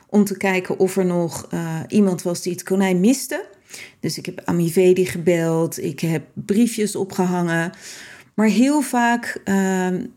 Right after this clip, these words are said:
als iemand een konijn vangt, betekent niet dat je alles in huis hebt om dat dier op te vangen. Wat kun je dan doen, Veronica?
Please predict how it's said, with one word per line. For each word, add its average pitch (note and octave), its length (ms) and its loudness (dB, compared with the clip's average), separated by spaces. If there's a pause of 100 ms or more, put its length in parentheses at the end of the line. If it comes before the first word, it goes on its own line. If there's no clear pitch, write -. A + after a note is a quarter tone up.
(140)
als - 460 -2
iemand F#3 480 2 (180)
een F#3+ 140 2
konijn F#3+ 440 2
vangt, F#3+ 360 -4
betekent F#3 440 -2
niet G#3 200 4
dat F3+ 140 -6
je - 80 -8
alles F3+ 260 -2
in F3+ 120 -6
huis G3+ 280 0
hebt E3+ 260 -10
om F#3 120 -2
dat F3+ 160 -2
dier E3+ 200 -4
op C#4+ 160 -2
te G3 140 -4
vangen. D#3+ 420 -8 (420)
Wat D#4 160 -4
kun E4 140 -6
je E4 80 -4
dan D4 220 2
doen, D#3+ 200 -2
Veronica? E3+ 600 -6